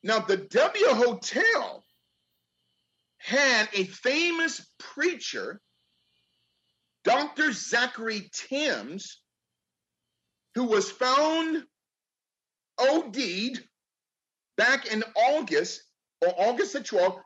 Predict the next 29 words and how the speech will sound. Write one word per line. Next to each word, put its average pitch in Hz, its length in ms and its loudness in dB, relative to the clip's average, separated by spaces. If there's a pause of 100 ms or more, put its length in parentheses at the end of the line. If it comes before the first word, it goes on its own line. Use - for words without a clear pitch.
two 220 160 -8
thousand 180 520 -2
and 185 120 -6
eleven. 202 360 -2 (2250)
Chadwick 175 380 0
Boseman 160 360 0
died 160 240 0
also 151 400 -2
during 139 220 -6
the 139 80 -8
month 131 160 -8
of 123 120 -6
August. - 480 -8 (200)
I'll 127 120 0
come 143 200 -6
back 131 200 -2
to 113 60 -18
that. 104 140 -4 (220)
So 202 180 4
Zachary 247 800 0
Timms 180 680 -4 (680)
had 214 280 0
pastored 247 680 0
a 170 180 2
mega 196 420 0
church 147 380 -2
in 185 200 -2
Orlando, 202 560 2
Florida. 226 640 -2